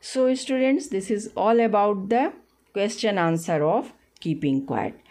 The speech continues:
आप खूब मेहनत करिए, क्वेश्चन आंसर लिखिए और याद करिए और एग्ज़ाम में अच्छे नंबर ले आइए। Wish you all the best।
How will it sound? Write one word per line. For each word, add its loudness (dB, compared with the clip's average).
आप 0
खूब -2
मेहनत 2
करिए, 2
क्वेश्चन 0
आंसर 0
लिखिए 2
और 0
याद 0
करिए 0
और 0
एग्ज़ाम 0
में 0
अच्छे -4
नंबर 2
ले 2
आइए। 0
Wish -4
you -2
all 4
the 2
best। -2